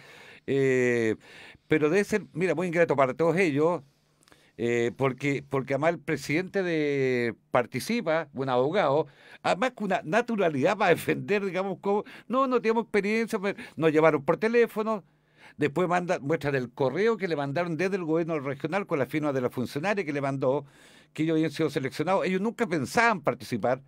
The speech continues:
lo que dijo el abogado. Eh, no, mira, yo tengo la convicción, la convicción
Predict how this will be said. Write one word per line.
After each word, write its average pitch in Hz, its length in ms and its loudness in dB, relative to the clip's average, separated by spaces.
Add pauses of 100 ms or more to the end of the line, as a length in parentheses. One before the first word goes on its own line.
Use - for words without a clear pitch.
(120)
lo 117 140 0
que 113 100 -2
dijo 135 280 -2
el 139 100 -2
abogado. 156 500 0 (800)
Eh, 117 440 -2
no, 156 280 0
mira, 110 300 -2 (500)
yo 175 340 -2
tengo 214 240 -2
la 190 140 0
convicción, 190 640 -4 (1000)
la 160 200 0
convicción 160 640 -4